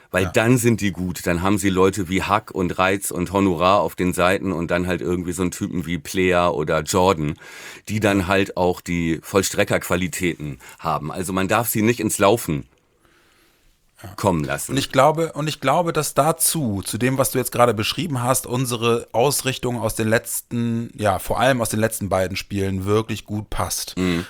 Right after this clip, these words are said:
Speaker 2: Ne, weil wir ja dort trotz allem immer in erster Linie darauf geachtet haben und die Aufstellung gab das auch her, äh, dass wir in erster Linie eine defensive Stabilität haben und wir haben einfach jetzt mit Duxch und Schmid vorne eine Kombo, ähm,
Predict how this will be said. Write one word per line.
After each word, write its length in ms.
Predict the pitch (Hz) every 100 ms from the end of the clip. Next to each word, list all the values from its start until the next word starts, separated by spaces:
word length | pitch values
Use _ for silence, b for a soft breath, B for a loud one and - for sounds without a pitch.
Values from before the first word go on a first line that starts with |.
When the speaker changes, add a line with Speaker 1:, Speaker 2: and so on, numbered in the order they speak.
| B
Speaker 2:
Ne, 240 | 107 117
weil 180 | 110 110
wir 80 | 107
ja 240 | 104 107
dort 460 | 104 110 110 117 -
trotz 340 | - 131 131
allem 400 | - 120 123 123
immer 260 | - 120 123
in 80 | 113
erster 400 | 92 117 - 113
Linie 360 | 110 120 117
darauf 260 | 110 104 110
geachtet 320 | 98 104 -
haben 220 | 110 107
und 80 | 104
die 80 | 101
Aufstellung 480 | 107 135 - 104 101
gab 240 | 90 92
das 180 | 107 -
auch 160 | 90 -
her, 320 | 95 123 147 B B B -
äh, 260 | 107 104
dass 240 | 104 107 113
wir 220 | 113 113
in 120 | 110
erster 300 | 90 104 110
Linie 220 | 113 107
eine 120 | 107
defensive 540 | 98 113 120 113 107 104
Stabilität 640 | - 98 101 95 127 113
haben 240 | 123 127 127
und 80 | 104
wir 120 | 95
haben 180 | 110 117
einfach 320 | 113 107 113
jetzt 300 | 107 110 110
mit 180 | 98 110
Duxch 180 | 120
und 140 | 95 98
Schmid 320 | - 113 123
vorne 520 | - 110 117 117 120 B B B -
eine 100 | 107
Kombo, 840 | - 117 127 127 127 123 127 113 B B B
ähm, 320 | - 110 113